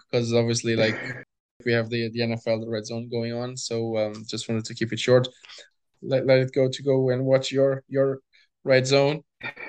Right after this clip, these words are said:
Speaker 1: Um, thank you very
Speaker 2: <laughs> Thank
Speaker 1: much
Speaker 2: you very
Speaker 1: for,
Speaker 2: much.
Speaker 1: uh, for the time and, uh, all the best.
Speaker 2: Yes, thank you. Appreciate that. Thanks for the invite, for letting me on. I appreciate that.
Speaker 1: Absolutely. Anytime.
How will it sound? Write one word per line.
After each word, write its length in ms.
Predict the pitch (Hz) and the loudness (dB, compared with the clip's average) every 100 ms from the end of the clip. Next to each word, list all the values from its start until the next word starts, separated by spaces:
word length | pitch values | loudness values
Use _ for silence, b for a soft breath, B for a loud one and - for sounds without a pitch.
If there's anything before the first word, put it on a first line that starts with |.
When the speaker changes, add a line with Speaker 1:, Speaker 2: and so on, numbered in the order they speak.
| - | -4
Speaker 1:
Um, 300 | 135 131 131 | 0 2 0
thank 220 | 135 139 | 0 2
you 80 | 135 | 2
very 160 | 135 131 | 2 4
Speaker 2:
<laughs> 40 | |
Thank 20 | |
Speaker 1:
much 160 | 123 113 | 6 6
Speaker 2:
you 80 | 113 | 8
very 140 | 107 | 8
Speaker 1:
for, 40 | 107 | 8
Speaker 2:
much. 180 | 120 | 4
Speaker 1:
uh, 100 | 123 123 _ _ _ _ _ _ | -2 -10 _ _ _ _ _ _
for 180 | 131 127 | 0 0
the 140 | 123 | 0
time 580 | 127 - 135 135 151 156 - | -4 0 2 2 0 -4 -8
and, 320 | 131 127 120 120 | -6 -2 -2 0
uh, 260 | 120 120 - | 0 0 -2
all 160 | 131 | -2
the 80 | 120 | 2
best. 420 | 117 120 - - _ _ _ _ _ _ _ _ - | 2 2 -4 -10 _ _ _ _ _ _ _ _ 6
Speaker 2:
Yes, 160 | 120 | 6
thank 200 | 143 131 | 6 8
you. 240 | 120 123 120 | 10 12 10
Appreciate 400 | 131 123 143 135 | 6 4 4 6
that. 140 | 131 | 4
Thanks 200 | 135 131 | 2 -2
for 80 | 120 | 0
the 100 | 117 | 0
invite, 360 | 113 123 127 - - | 2 2 0 -4 -8
for 120 | 113 | -2
letting 160 | 107 | -2
me 80 | 110 | 0
on. 300 | 110 113 123 - _ - | 0 0 -2 -12 _ -10
I 80 | 107 - _ _ | -10 -10 _ _
appreciate 360 | 123 110 - 117 | -4 -2 0 4
that. 180 | 123 - _ _ _ _ _ _ - | 2 2 _ _ _ _ _ _ -2
Speaker 1:
Absolutely. 600 | 117 120 127 120 123 120 _ _ - | -2 0 -2 0 -2 -6 _ _ -6
Anytime. 500 | 127 123 127 120 | -2 0 0 0